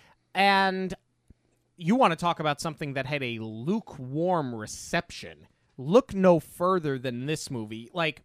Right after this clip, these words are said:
I feel like the people that I spoke to, and we did see it, um, I feel like you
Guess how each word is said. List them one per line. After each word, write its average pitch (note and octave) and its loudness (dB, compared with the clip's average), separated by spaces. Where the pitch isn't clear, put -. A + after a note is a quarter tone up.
I E3 -2
feel G#3+ -2
like F#3 0
the F#3 -4
people A#3+ -2
that A#3+ -2
I F#3+ 0
spoke - -6
to, - -8
and F#3+ 2
we C4+ 0
did C4+ -2
see E3+ -6
it, G2 -10
um, D#3 -2
I F3+ 0
feel F#4 -2
like A#3 0
you A3+ 0